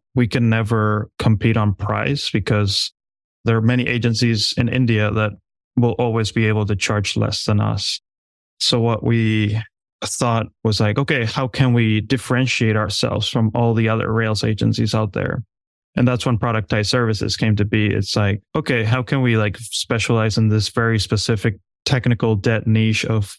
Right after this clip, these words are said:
dependencies and upgrading Rails and all that?" Uh, so that's was, "Okay, let's come up with Fast Ruby dot I O." And that's, like, another brand that was kinda like a sub niche of the Rails agency niche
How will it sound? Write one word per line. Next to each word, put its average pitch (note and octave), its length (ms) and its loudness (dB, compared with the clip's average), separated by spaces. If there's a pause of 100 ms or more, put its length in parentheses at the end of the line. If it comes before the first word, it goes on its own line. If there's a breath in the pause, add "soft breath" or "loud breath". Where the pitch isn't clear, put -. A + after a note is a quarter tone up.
dependencies G#2+ 1000 0
and G2+ 320 0 (720 loud breath)
upgrading A#2 480 0
Rails G#2+ 340 -2
and A2 120 0
all G#2 140 0
that?" - 320 -4 (180)
Uh, G2+ 100 -2 (140)
so - 140 0
that's A#2 200 -2
was, - 380 -2 (540 soft breath)
"Okay, G#2 240 0
let's A#2+ 240 0
come C3 180 0
up B2 100 0
with A#2 140 -2
Fast A#2 320 -4
Ruby A#2 200 2
dot A2 160 0
I A2+ 180 0
O." D3 240 -2 (100)
And B2 100 2
that's, B2 180 0
like, B2 140 -2
another B2 340 0
brand A#2 400 0
that A2+ 80 0
was A2 140 -2
kinda A#2+ 220 0
like A2 260 0
a G#2+ 240 0 (240)
sub - 440 0
niche A2 560 2
of G#2+ 180 0
the A2 120 0
Rails G#2+ 480 0
agency G#2+ 540 0
niche A2+ 520 0